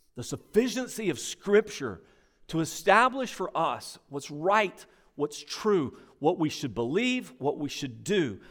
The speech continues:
All of this is contained in Scripture. Helpful little book that I would recommend. I believe we have these down in the bookstore.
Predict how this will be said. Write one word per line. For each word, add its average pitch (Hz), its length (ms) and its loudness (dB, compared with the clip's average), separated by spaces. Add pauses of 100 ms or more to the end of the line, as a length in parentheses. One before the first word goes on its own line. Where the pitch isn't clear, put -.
(240)
All 220 220 -2
of 196 80 0
this 185 160 -6
is 180 100 -8
contained 135 540 -10
in 165 140 -10
Scripture. 233 640 -10 (500)
Helpful 196 500 4
little 123 160 2
book 95 420 -6 (200)
that 127 100 2
I 135 60 4
would 131 180 -4
recommend. 143 380 0
I - 20 0
believe 147 340 -4
we 127 120 -2
have 113 120 2
these 98 180 -10
down 104 180 -4
in 98 60 -12
the 92 60 -12
bookstore. 90 480 -12